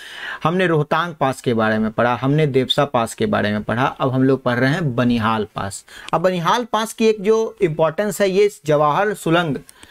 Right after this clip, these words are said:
जवाहर सुरंग इसके नीचे से बनाया गया था, इसके नीचे से बनाया गया था,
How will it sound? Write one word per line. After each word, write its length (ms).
जवाहर 420
सुरंग 360
इसके 520
नीचे 440
से 140
बनाया 360
गया 180
था, 180
इसके 380
नीचे 460
से 120
बनाया 360
गया 240
था, 240